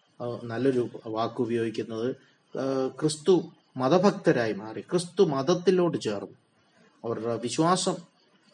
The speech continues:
ആ, വിശ്വാസത്തെക്കാൾ കൂടുതൽ അവരൊരു മതം, ആ, എന്നുള്ള രീതിയിൽ മാത്രം അതിനെ കാണുന്നതായിട്ടാണ് കാണുന്നത്. എന്നാലും ഈ കാലയളവിലാണ് ആശ്രമ ജീവിതവും സന്യാസ സമൂഹത്തിന്റെ മിഷൻ പ്രവർത്തനങ്ങളും ഒക്കെ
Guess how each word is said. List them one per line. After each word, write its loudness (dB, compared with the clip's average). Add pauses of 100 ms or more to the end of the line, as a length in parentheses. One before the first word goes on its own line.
ആ, -6
വിശ്വാസത്തെക്കാൾ 0
കൂടുതൽ -2
അവരൊരു 2
മതം, 2 (500)
ആ, -8
എന്നുള്ള -4
രീതിയിൽ -6
മാത്രം -8
അതിനെ -8
കാണുന്നതായിട്ടാണ് -8
കാണുന്നത്. -8 (600)
എന്നാലും 4 (460)
ഈ 4
കാലയളവിലാണ് -2 (180)
ആശ്രമ 0
ജീവിതവും -2
സന്യാസ -4
സമൂഹത്തിന്റെ -6 (440)
മിഷൻ 0
പ്രവർത്തനങ്ങളും -4
ഒക്കെ -8